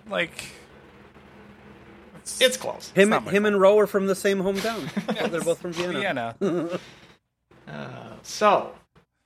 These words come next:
Speaker 1: Um, yeah, and, you know, kind of what you're also piggybacking off you, Eric. I mean, you also put him, you know, back, you know, on that team,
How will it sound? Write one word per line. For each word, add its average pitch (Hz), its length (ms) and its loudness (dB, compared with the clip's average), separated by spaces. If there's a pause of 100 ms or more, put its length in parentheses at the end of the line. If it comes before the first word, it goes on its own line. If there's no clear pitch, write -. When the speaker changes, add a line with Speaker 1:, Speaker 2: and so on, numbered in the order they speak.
(960)
Speaker 1:
Um, 160 680 4 (400)
yeah, 151 440 6 (120)
and, 185 400 -4 (640)
you 185 80 -8
know, 165 120 -2
kind 202 200 0
of 180 80 -4
what 175 160 -4
you're 147 180 0
also 143 460 -2
piggybacking 127 600 -6
off 113 200 -6
you, 127 160 -8
Eric. 113 600 -8
I 131 120 -6
mean, 127 380 -10 (920)
you 175 120 0
also 170 600 2 (160)
put 175 240 -2
him, 135 560 0 (180)
you 139 80 -12
know, 120 420 -6
back, 123 460 2 (2000)
you 143 80 -10
know, 120 120 -2
on 139 280 2
that 127 260 0
team, 117 760 -12